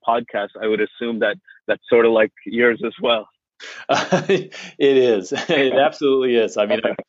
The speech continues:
Speaker 2: I've got a lot of people I can call around the country if I have a question. That's for sure. <laughs> So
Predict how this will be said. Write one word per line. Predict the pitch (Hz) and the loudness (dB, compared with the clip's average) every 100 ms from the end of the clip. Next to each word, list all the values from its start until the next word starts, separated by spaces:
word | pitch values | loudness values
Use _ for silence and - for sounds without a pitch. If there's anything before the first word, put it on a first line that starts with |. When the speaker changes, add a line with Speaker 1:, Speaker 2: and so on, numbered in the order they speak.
| - - - - | -20 -20 -20 -4
Speaker 2:
I've | 127 | 0
got | 156 175 | 2 2
a | |
lot | 180 185 | 2 2
of | |
people | 185 190 147 | 0 0 0
I | 135 | 0
can | 120 | -4
call | - 139 120 | -2 0 0
around | 113 | -2
the | 104 | -6
country | - 123 117 | -6 -6 -6
if | 95 | -4
I | 101 | -4
have | 98 | -4
a | |
question. | - 107 - 80 | -6 -6 -8 -12
That's | 92 - - | -10 -10 -6
for | 120 | -6
sure. | - - - 185 - _ - | -4 -6 -4 -6 -8 _ -6
<laughs> | - - _ _ | -6 -12 _ _
So | 156 | -2